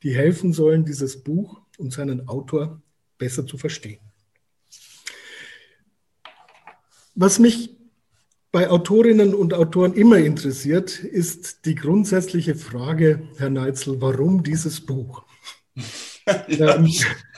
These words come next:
Speaker 1: Sie legen eine deutsche Militärgeschichte vom Kaiserreich bis zur Berliner Republik vor. Das ist insofern bemerkenswert,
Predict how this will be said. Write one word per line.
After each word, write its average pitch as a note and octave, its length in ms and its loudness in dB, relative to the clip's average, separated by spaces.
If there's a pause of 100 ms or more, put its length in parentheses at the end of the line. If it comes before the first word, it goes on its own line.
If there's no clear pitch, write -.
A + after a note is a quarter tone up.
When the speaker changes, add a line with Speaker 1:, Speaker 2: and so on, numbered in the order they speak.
(460)
Speaker 1:
Sie D#3 320 0
legen A3+ 540 4 (300)
eine F3 240 6
deutsche G3 520 6
Militärgeschichte F3+ 920 2
vom D#3 160 -2
Kaiserreich D#3+ 540 0
bis E3 160 -8
zur C#3+ 120 -6
Berliner C#3 400 -2
Republik B2+ 540 -6
vor. G3+ 240 -2
Das - 460 -6
ist A#3+ 420 -14
insofern E3+ 560 -2
bemerkenswert, D#3+ 800 0